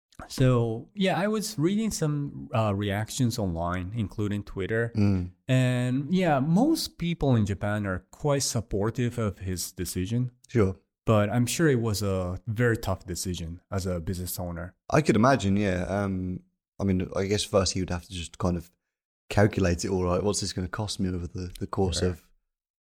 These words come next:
Speaker 2: five, six months, maybe more? And I'm sure it wasn't an easy decision to make.
Speaker 1: Yeah.
Speaker 2: But, I mean, again, that speaks about him as a person, right?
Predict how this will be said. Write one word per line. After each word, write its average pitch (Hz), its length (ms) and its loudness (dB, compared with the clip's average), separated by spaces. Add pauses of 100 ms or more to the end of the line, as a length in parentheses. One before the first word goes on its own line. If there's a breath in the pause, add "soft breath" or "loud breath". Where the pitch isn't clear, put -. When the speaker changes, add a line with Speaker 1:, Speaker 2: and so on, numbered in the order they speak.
(260)
Speaker 2:
five, 92 360 0
six - 440 -6
months, 92 380 0
maybe 90 380 0
more? 90 400 -4 (140)
And 92 80 -6
I'm 87 60 -4
sure 104 140 0
it 92 40 2
wasn't 87 280 0
an 90 60 -2
easy 85 200 -2
decision 85 360 -6
to 87 100 -8
make. 87 340 -4 (240)
Speaker 1:
Yeah. 95 300 2
Speaker 2:
But, 95 460 2
I 110 40 -2
mean, 113 120 4
again, 104 180 0
that - 180 2
speaks - 580 -4 (360)
about 90 260 4
him 92 180 4
as 85 100 -2
a - 40 -10
person, 101 420 -4
right? 101 220 -4